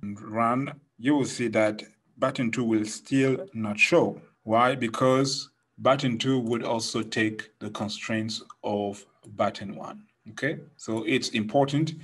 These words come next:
when you add the constraint for the first button, you have to overwrite that constraints for the next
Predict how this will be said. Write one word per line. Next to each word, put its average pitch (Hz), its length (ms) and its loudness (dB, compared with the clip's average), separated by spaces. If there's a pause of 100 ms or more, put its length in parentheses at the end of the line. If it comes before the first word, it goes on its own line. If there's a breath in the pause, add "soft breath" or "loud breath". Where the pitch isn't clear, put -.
(280 loud breath)
when 127 240 -2
you 156 300 2
add 135 420 4
the 113 100 -4
constraint 110 480 -4
for 107 300 -2
the 104 80 -2
first - 560 -2
button, 131 640 0 (180)
you 113 240 2
have 139 280 4
to 120 160 -2
overwrite 120 840 4 (300)
that 139 280 4
constraints 120 880 0 (280)
for 113 540 -2 (180)
the 113 160 -2
next 113 600 0